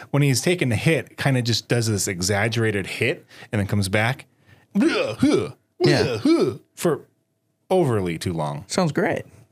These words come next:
Speaker 2: I love it.
Speaker 1: Uh,
Speaker 2: No,
Speaker 1: so
Speaker 2: I'm just kidding.
Speaker 1: the, the enemies are spongy already.
Speaker 2: Right.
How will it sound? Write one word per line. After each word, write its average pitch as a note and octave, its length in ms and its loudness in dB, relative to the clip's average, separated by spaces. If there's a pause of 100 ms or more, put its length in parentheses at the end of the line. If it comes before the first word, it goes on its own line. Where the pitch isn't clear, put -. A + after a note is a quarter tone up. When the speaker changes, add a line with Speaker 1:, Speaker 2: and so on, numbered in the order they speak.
(480)
Speaker 2:
I E3+ 160 2
love F3+ 340 2
it. C3 140 -2
Speaker 1:
Uh, B2+ 80 0
Speaker 2:
No, D#3 60 2
Speaker 1:
so D#3 160 4
Speaker 2:
I'm D3 80 2
just C3+ 120 -2
kidding. D#3+ 300 0
Speaker 1:
the, F3+ 60 0
the F3 100 2
enemies E3 360 2
are A#2+ 80 0
spongy G2 580 -2
already. D#2+ 320 -2
Speaker 2:
Right. C#3 260 0